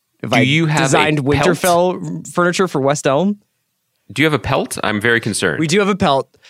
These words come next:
Speaker 1: Um,
Speaker 2: All right, good.
Speaker 1: so we have a nice big wooden table and a pelt and some candles.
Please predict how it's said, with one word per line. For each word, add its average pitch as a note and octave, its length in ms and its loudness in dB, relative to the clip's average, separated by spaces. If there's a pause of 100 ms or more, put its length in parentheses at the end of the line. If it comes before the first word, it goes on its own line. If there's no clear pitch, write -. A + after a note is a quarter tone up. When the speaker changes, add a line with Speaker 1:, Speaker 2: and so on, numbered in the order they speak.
(240)
Speaker 1:
Um, D#3 80 2
Speaker 2:
All D3+ 280 2
right, C#2+ 200 0
good. - 140 -8
Speaker 1:
so F3 240 2
we E3+ 80 2
have D#3 80 0
a E3 60 2
nice E3 200 0
big G#3 180 0
wooden F3+ 280 2
table D#3+ 320 2
and D3+ 80 2
a D3 40 0
pelt C3+ 460 0
and A#2+ 140 -2
some B2 120 -8
candles. C3+ 680 0